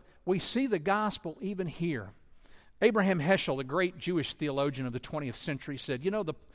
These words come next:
and he, he's an Orthodox Jew, he said, he's, "The powerful thing about the Word of God is it had an exact meaning in that day, and then it had a meaning a hundred years, and it has a meaning a thousand years, it has a meaning today,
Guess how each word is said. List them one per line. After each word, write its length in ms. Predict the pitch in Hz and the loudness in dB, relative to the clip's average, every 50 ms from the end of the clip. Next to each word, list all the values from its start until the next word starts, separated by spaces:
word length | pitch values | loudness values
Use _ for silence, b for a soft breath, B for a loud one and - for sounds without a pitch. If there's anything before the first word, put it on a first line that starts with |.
| b b b b b | b b b b b
and 80 | 151 143 | 0 0
he, 220 | 175 202 180 - - - | 2 2 0 -2 -4 -6
he's 240 | - 151 196 139 185 | -4 -2 -2 -2 -4
an 80 | 208 | -4
Orthodox 480 | - 180 185 - 185 170 170 160 131 123 | -2 0 0 0 2 2 2 0 0 -2
Jew, 320 | 135 120 156 160 139 127 113 | -4 -2 0 0 0 0 -2
he 140 | 156 143 | -4 -4
said, 200 | 120 - 151 131 | -4 -4 -4 -2
he's, 240 | 127 202 214 175 - | -2 -2 -4 -4 -6
"The 180 | - - 147 135 | -8 -10 -10 -10
powerful 500 | - - 180 202 233 240 196 - 165 127 | -10 -10 -10 -8 -6 -6 -6 -6 -8 -6
thing 220 | - 214 214 214 | -4 -4 -2 -2
about 240 | 175 135 160 151 - | -2 -2 -4 -4 -6
the 60 | 139 | -6
Word 180 | 120 151 170 175 | -6 -4 -4 -4
of 100 | 156 139 | -4 -4
God 240 | 165 156 156 151 135 | -2 0 0 0 -2
is 160 | 127 135 139 | -2 -4 -4
it 140 | 165 170 160 | -4 -4 -2
had 180 | 185 208 190 | -2 -2 -2
an 120 | 165 - - | -2 -4 -4
exact 540 | 120 120 117 107 143 160 190 - - - | -4 -6 -6 -4 -4 -4 -4 -6 -8 -8
meaning 520 | 127 165 185 190 196 208 214 214 220 214 208 b b b b b b | -6 -6 -4 -2 -2 -2 -2 -2 -2 -4 -6 b b b b b b
in 180 | 151 131 131 117 117 | -6 -4 -4 -4 -4
that 280 | 147 165 180 - 180 | -2 -2 -2 -4 -4
day, 440 | 123 151 151 165 170 185 208 208 202 - b b b b b b b b b | -2 -2 -2 -2 -2 -4 -4 -6 -8 -12 b b b b b b b b b
and 120 | 151 139 | -2 0
then 100 | 139 175 | 0 0
it 100 | 175 160 | 0 -2
had 360 | 143 143 170 151 156 160 151 - b b b | -2 0 0 0 2 0 -2 -4 b b b
a 80 | 151 135 | -4 -4
meaning 600 | 131 127 127 131 143 151 180 196 208 220 208 170 | -2 -2 0 0 0 0 2 2 0 0 0 -2
a 40 | 131 | -4
hundred 380 | 123 147 180 196 180 170 147 127 | -4 -4 -2 -2 -2 -2 -2 -2
years, 420 | 143 170 180 202 214 208 190 - | -2 0 0 0 0 -2 -4 -4
and 80 | 156 151 | -6 -4
it 40 | |
has 240 | 135 156 165 156 127 | -2 -2 -2 -2 0
a 80 | 143 131 | -2 -2
meaning 400 | 135 135 156 185 208 214 185 147 | 0 0 0 0 0 0 -2 -2
a 40 | 143 | -4
thousand 520 | - - 180 170 180 202 190 165 190 196 | -4 -2 -2 0 0 0 0 -2 -2 -2
years, 200 | 202 220 214 160 | 0 -2 -2 -2
it 120 | 170 139 | -2 -2
has 180 | - 165 151 127 | -2 -2 -2 -2
a 60 | 131 | -2
meaning 360 | 131 139 143 175 208 214 196 | -2 -2 -2 0 0 0 0
today, 360 | 160 147 139 151 170 190 190 | -2 -2 0 0 2 2 0